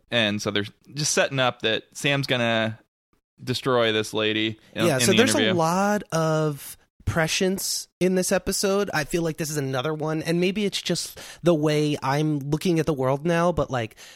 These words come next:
Speaker 2: so much happens like this right here in this episode where I'm like, "Wow, the Democrats don't get it. They didn't get it twenty years ago,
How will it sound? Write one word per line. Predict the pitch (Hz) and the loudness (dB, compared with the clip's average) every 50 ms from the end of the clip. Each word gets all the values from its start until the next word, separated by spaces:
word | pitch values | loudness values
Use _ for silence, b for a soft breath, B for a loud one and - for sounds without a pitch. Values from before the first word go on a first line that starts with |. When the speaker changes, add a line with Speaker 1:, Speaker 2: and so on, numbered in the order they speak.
| B B | B B
Speaker 2:
so | - - - - - 196 196 208 | -6 -4 -2 2 4 4 4 4
much | 208 196 180 175 160 156 143 - - - b b b b b | 4 4 4 4 2 2 0 -2 -6 -8 b b b b b
happens | b 165 160 156 - 165 147 139 135 | b 0 0 2 2 0 0 0 0
like | - 131 120 | -2 -2 -2
this | 123 127 147 170 160 - | -2 0 0 0 2 2
right | - 170 156 139 | 0 0 0 0
here | 160 170 151 147 | 0 0 2 2
in | 135 139 | 2 2
this | 143 139 - 156 | 0 0 0 0
episode | 143 - 143 - - 147 131 123 123 | -2 -2 -2 -2 0 0 0 0 0
where | 120 123 | 0 -2
I'm | 120 | -2
like, | 123 117 110 - | -2 -2 -4 -4
"Wow, | - 123 139 156 170 165 160 139 120 | -4 -4 -2 -2 0 0 0 0 -2
the | 104 123 123 | -2 -4 -4
Democrats | 120 143 139 147 147 - 156 139 - | -2 -2 -2 -2 -2 -2 -4 -4 -2
don't | - 151 139 | 0 -2 0
get | 131 147 139 | 0 -2 -2
it. | 131 123 | -2 0
They | 135 | 0
didn't | 135 170 175 175 | 2 2 2 4
get | 160 170 160 | 4 4 2
it | 156 | 2
twenty | - - 175 156 147 | 0 0 0 0 0
years | 135 147 160 170 - | 0 0 0 0 0
ago, | 190 170 190 185 180 180 180 185 185 | 2 2 4 4 4 4 2 0 -4